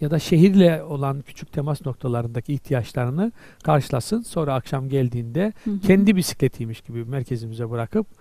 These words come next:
Speaker 1: yarın bir başka arkadaşı ya da kendisinin kullanımında bu, e, i-, ihtiyaçlarını karşılaması noktasında da böyle bir projemiz de gençlerimizle ilgili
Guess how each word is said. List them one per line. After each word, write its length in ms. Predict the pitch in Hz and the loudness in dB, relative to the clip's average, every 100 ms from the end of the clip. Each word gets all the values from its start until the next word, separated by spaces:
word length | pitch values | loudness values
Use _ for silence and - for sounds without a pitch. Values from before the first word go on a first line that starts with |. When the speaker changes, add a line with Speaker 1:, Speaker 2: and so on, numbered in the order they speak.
| - - - | -20 -12 0
Speaker 1:
yarın 440 | 170 147 135 131 | 4 4 4 2
bir 140 | 151 123 | 0 0
başka 280 | 123 - | 0 2
arkadaşı 540 | 196 202 208 185 240 240 - _ _ | 2 4 2 2 0 -2 -6 _ _
ya 140 | 160 143 | 2 4
da 100 | 135 | 2
kendisinin 480 | - 147 123 131 123 | 0 -2 -2 -6 -4
kullanımında 720 | 147 127 117 113 123 180 202 - - - _ - | -2 0 0 -2 -2 -2 -2 -8 -20 -20 _ -4
bu, 280 | 160 147 139 | 0 0 0
e, 1120 | 127 123 120 120 120 120 123 123 127 131 135 - _ _ _ _ - - | 0 0 0 0 -2 -2 -4 -4 -6 -8 -10 -16 _ _ _ _ -12 -4
i-, 60 | |
ihtiyaçlarını 680 | 170 180 - 135 - 135 156 | -2 0 2 0 2 0 0
karşılaması 580 | - 151 - 127 120 - | 2 0 0 -2 -4 -6
noktasında 540 | 127 - 117 123 147 | -8 -6 -8 -8 -4
da 200 | 175 214 220 - - _ | 0 0 -2 -12 -20 _
böyle 320 | 135 160 175 151 | 2 6 8 6
bir 80 | |
projemiz 560 | 123 123 110 107 104 101 | 2 -4 -4 -4 -6 -2
de 180 | 110 104 - - _ | -2 -2 -6 -20 _
gençlerimizle 840 | 123 113 - 107 110 104 104 104 - _ _ _ _ _ _ _ _ _ _ _ _ _ _ _ _ - | -2 -2 -2 -2 -2 -2 -2 -2 -4 _ _ _ _ _ _ _ _ _ _ _ _ _ _ _ _ -4
ilgili 360 | 135 113 110 | 0 0 -2